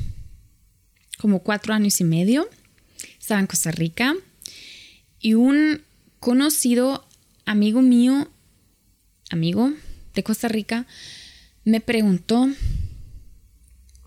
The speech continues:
si yo pienso en el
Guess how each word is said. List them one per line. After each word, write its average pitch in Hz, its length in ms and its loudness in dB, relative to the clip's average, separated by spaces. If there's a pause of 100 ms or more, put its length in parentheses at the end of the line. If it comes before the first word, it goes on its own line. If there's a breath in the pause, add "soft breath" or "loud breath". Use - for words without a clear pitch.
(580)
si 185 220 -2
yo 202 100 0
pienso 180 580 -4 (120)
en 170 360 -2 (160)
el 165 360 -6